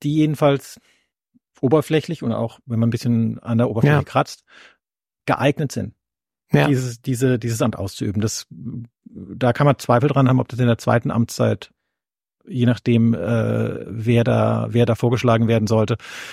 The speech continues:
Speaker 2: Ja.
Speaker 1: in der z-, zweiten möglichen Amtszeit genauso laufen sollte. Zurück zu dem Verfahren vielleicht.
Speaker 2: Ja.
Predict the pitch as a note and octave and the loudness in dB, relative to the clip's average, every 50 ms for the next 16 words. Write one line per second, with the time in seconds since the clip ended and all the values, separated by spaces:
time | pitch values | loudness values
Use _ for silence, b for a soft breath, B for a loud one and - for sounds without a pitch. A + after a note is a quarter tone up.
0 | B B C3+ A#2+ A#2 A#2 A2+ - - - - - - - - - - - B2+ A#2 | B B 2 2 2 2 0 -2 -10 -14 -10 -8 -8 -8 -8 -6 -2 2 2 2
1 | G#2 G#2+ G#2 - - A2 - - A2 G#2+ - A#2 - - A2 A2 A#2 A#2 B2 G#2 | 4 2 0 0 -2 -4 -4 -4 -4 -4 -4 -4 0 2 2 4 4 4 4 4
2 | G2+ G#2 F#2 - G#2 - G2+ G2 G#2+ G#2 B B B B B B B B - - | 2 2 0 -2 -4 -4 -4 -4 -4 -4 B B B B B B B B -2 2
3 | C#3 D#3 - - F3 D3+ B2+ A2 - A#2 - - A2 C#3 E3+ - B2+ A2+ A2 A2 | 2 2 2 2 2 4 4 4 2 0 0 2 2 2 2 0 0 0 0 0
4 | A2+ - - - - C#3 C3 C#3 | -2 -4 -6 0 2 2 2 2